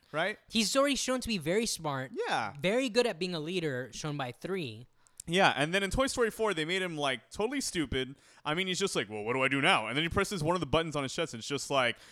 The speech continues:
Speaker 1: "Look up, soldier," or whatever
Speaker 2: Yeah,
Speaker 1: the hell.
Speaker 2: meteor shower incoming. Du-,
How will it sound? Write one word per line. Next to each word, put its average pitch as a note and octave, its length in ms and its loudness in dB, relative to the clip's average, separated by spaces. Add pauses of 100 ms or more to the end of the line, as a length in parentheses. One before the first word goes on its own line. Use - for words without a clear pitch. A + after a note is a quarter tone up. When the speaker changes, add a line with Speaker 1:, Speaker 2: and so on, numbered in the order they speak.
(140)
Speaker 1:
"Look C4+ 220 10
up, A#3 120 10
soldier," G3 420 6
or C#3 80 4
whatever C#3+ 60 8
Speaker 2:
Yeah, G3+ 200 12
Speaker 1:
the D#3+ 60 10
hell. - 80 4
Speaker 2:
meteor A#3 240 10
shower F3 360 8
incoming. D3 560 2
Du-, G3 240 10